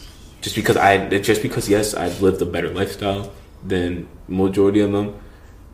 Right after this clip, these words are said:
I can't just go and take their lifestyle and their, their world and be like, "Yo, what you guys are doing is wrong. There's a better way to do everything."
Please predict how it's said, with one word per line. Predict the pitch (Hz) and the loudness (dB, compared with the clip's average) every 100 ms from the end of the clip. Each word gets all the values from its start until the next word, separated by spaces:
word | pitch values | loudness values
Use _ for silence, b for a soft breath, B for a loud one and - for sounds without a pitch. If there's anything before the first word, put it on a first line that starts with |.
| - - | -20 -10
I | 78 82 | -4 -4
can't | - - 95 87 - | -6 -4 -2 -2 -4
just | - - | -8 -6
go | 90 | -2
and | 82 82 | -2 -4
take | - 80 | -2 -2
their | 82 80 | 0 -2
lifestyle | 80 80 - 82 73 78 | -2 -6 -8 -8 -8 -8
and | 78 | -4
their, | 76 71 - - - | -4 -2 -6 -10 -2
their | 85 | 0
world | 80 78 78 | 2 0 -4
and | 80 | -4
be | |
like, | 82 - | -6 -4
"Yo, | 85 78 | -4 -4
what | 80 82 85 | -6 -8 -6
you | 87 | -2
guys | 85 | 0
are | 90 | 0
doing | 85 85 82 | -2 -4 -4
is | 76 90 | -6 -4
wrong. | 85 78 87 - | -4 -6 -8 -10
There's | - 87 | -6 -4
a | 82 | -2
better | 87 85 | 0 0
way | 85 85 | 0 0
to | 85 | -2
do | 82 82 | -4 -2
everything." | 78 80 80 95 | -2 -6 -10 -14